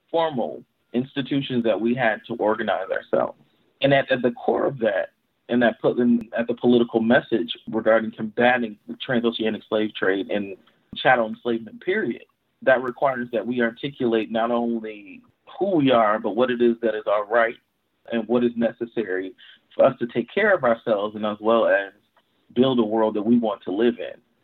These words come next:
Nonetheless, given the context of what we're dealing with contemporarily with the, the pandemic,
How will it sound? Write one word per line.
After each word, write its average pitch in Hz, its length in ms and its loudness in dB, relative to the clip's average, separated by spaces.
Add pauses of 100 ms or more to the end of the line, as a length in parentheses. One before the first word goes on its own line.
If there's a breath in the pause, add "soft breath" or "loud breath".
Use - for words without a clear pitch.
(180)
Nonetheless, 127 720 4 (160)
given 147 240 0
the 120 100 0
context 160 360 -4
of 123 60 2
what 113 120 4
we're 131 140 2
dealing 135 380 0
with 117 180 -2 (120)
contemporarily 113 720 2
with 101 240 -4
the, 87 420 2
the - 80 -20
pandemic, 104 640 -2